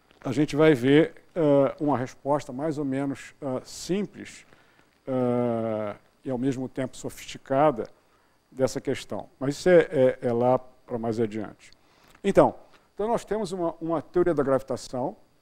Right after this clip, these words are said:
que é estranha, mas já dá pra compreender, porque, é,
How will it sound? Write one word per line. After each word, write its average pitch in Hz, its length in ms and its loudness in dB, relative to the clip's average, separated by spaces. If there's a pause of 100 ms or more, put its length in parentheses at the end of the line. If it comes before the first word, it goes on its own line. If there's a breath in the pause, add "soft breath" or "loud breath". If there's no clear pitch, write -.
(160)
que - 80 -6
é 139 60 0
estranha, 165 560 0 (220)
mas 135 460 -2 (160)
já 139 180 -2
dá 139 180 4
pra 127 120 -4
compreender, 117 640 -2
porque, 127 800 -2 (100)
é, 123 320 -2